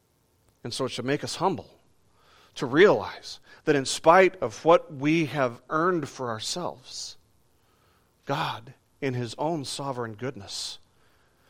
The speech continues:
has reached down and pulled us out of the muck and mire of the world and said, "You're mine.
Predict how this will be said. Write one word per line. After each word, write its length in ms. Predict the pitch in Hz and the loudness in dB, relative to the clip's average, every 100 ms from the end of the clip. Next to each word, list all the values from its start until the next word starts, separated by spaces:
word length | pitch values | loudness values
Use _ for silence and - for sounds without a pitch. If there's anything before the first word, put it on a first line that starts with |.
| _ _ - | _ _ -8
has 260 | 123 - | -8 -6
reached 340 | 160 190 - - | -6 -4 -6 -8
down 300 | 139 117 87 87 _ _ _ _ _ _ _ _ _ _ _ - | -10 -10 -16 -20 _ _ _ _ _ _ _ _ _ _ _ -12
and 160 | 123 107 _ _ _ _ _ _ - | -10 -12 _ _ _ _ _ _ -8
pulled 260 | 170 208 | -2 2
us 160 | 165 - 131 | 2 0 -4
out 140 | 139 | -6
of 80 | 120 | -4
the 120 | 110 | -6
muck 360 | 104 123 190 - | -4 -4 -2 -4
and 140 | 104 | -6
mire 460 | 104 135 165 127 110 | -4 -2 -2 -4 -6
of 120 | 113 | -8
the 60 | |
world 500 | 98 120 139 98 98 - _ _ _ _ _ _ _ _ | -8 -4 -4 -6 -10 -20 _ _ _ _ _ _ _ _
and 100 | 117 | -12
said, 220 | - 107 | -10 -10
"You're 80 | 131 | -10
mine. 360 | 135 151 107 | -10 -12 -14